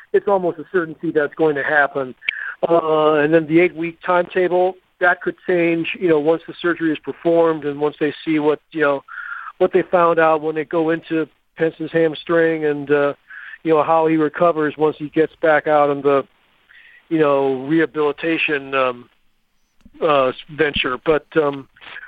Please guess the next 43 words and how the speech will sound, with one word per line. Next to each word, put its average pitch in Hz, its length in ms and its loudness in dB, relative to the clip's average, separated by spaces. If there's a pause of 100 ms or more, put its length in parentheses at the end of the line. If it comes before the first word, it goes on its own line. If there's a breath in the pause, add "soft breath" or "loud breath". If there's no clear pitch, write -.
right 175 220 2
now, 175 220 4
that's 170 220 0
the 170 60 -4
way 170 200 2
it 165 80 2
is. 190 180 4
They're 170 80 -4
gonna 151 180 -6
be 156 80 -8
without, 156 520 0
uh, 160 260 2
they 156 100 -2
know 170 240 2
they're 185 140 -2
gonna 165 160 -8
be 170 120 -8
without 160 420 2
one 165 120 -2
of 160 60 -2
their 160 140 -2
top 165 320 -2
run 156 180 -2
producers 170 560 -4
for, 147 320 4
uh, 139 120 2 (680 loud breath)
up 170 140 -2
to 170 100 -10
two 185 220 -4
months, 165 320 2
maybe 170 180 -2
a 165 40 2
little 165 120 0
bit 156 160 -4
more, 170 400 2
and 151 240 -6
so 156 160 0
they've 170 180 -4
got 165 220 -2
to 160 60 -18
find 160 320 -4
some 160 100 -10
alternatives. 151 760 -4